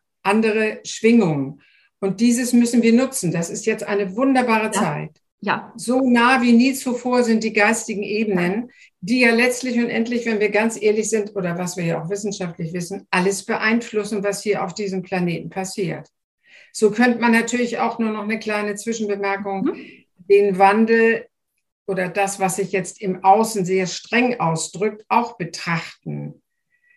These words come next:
Speaker 1: Dass nie sich nur etwas auf der Materie entwickelt. Es ist alles
Speaker 2: Ja.
Speaker 1: im Geistigen da.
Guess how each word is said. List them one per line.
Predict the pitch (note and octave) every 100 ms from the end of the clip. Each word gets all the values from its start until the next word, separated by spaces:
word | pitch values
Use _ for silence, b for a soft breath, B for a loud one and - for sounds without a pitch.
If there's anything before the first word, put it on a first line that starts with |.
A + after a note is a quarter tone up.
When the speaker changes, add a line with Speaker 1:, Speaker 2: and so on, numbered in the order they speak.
| _
Speaker 1:
Dass | F#3 G3 G3 G3 -
nie | G3 A3+ C4 C#4 -
sich | G3 A#3+ A3+ A3+
nur | A3+ A#3
etwas | A3+ G#3+ G#3+ -
auf | G3+
der | G#3+
Materie | G3 G3 - A#3 G#3 F3+ E3+
entwickelt. | E3+ E3 D#3+ D#3 D3 D#3+ -
Es | F3
ist | F#3 - G#3+
alles | G3 G#3+ A#3+ -
Speaker 2:
Ja. | G#3+
Speaker 1:
im | F#3
Geistigen | F#3 F3+ G3 - - F#3+ F#3
da. | F3 D#3+ D#3